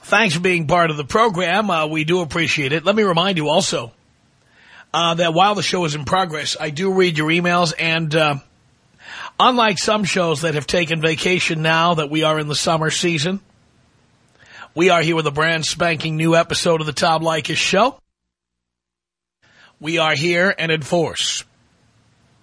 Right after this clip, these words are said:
You can write to us if you don't believe me. Write to us at blow me, at Tom at blowmeuptom dot com.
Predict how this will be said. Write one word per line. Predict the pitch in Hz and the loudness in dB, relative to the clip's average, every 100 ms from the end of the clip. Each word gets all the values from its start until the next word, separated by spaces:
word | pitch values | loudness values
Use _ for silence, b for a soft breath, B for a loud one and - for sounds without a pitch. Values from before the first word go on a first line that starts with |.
| _ _ _ _ _ B B B | _ _ _ _ _ B B B
You | 143 139 | -4 -2
can | 143 | 0
write | 135 151 131 | 0 0 0
to | 165 | 0
us | - - - - - _ _ | 0 0 -4 -6 -12 _ _
if | 135 127 | -2 2
you | |
don't | 147 143 | 4 2
believe | 131 139 151 | 0 0 2
me. | 185 262 _ _ _ _ _ _ _ | 0 -2 _ _ _ _ _ _ _
Write | 120 123 | -4 -2
to | - 135 | -2 -2
us | 131 139 | -2 -2
at | 117 | -4
blow | - 135 | 0 2
me, | 139 127 | 2 -2
at | 135 | -2
Tom | - 151 151 | 0 0 0
at | 131 | 0
blowmeuptom | 143 156 143 139 - 139 139 | 0 0 -2 -2 0 0 0
dot | 131 123 - | -2 -2 0
com. | 156 170 | 2 2